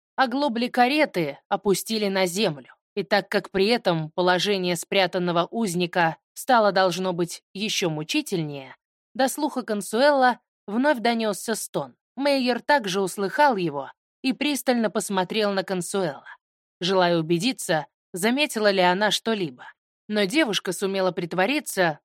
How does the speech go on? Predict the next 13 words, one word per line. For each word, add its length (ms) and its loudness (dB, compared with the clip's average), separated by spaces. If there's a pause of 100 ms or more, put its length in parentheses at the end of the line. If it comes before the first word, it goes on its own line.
глухой 480 0
и 180 -6
невозмутимой, 840 -4 (300)
хотя 280 0
жалость 500 0
и 80 -8
терзала 480 0
её 260 -2
сердце. 480 -10 (560)
Мейер 360 2
обошёл 520 2
вокруг 380 -2
кареты, 540 -2